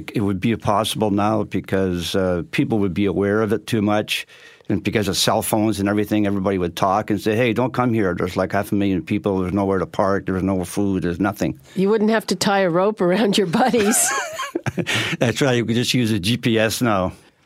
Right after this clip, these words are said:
Speaker 1: So.
Speaker 2: And, uh, what from the experience stayed with you or shaped you?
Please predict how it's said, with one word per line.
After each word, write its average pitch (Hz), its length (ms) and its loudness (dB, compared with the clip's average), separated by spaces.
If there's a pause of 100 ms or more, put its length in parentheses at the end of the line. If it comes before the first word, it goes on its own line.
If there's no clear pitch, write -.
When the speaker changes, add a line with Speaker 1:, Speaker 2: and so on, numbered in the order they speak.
(540)
Speaker 1:
So. - 140 -20
Speaker 2:
And, 220 400 0
uh, 226 240 2 (220)
what 240 460 -2 (300)
from 214 320 0
the 202 120 4
experience 190 880 2 (100)
stayed 190 640 0
with 180 320 0
you 165 420 2
or 160 160 0
shaped 160 500 -2
you? 165 300 -2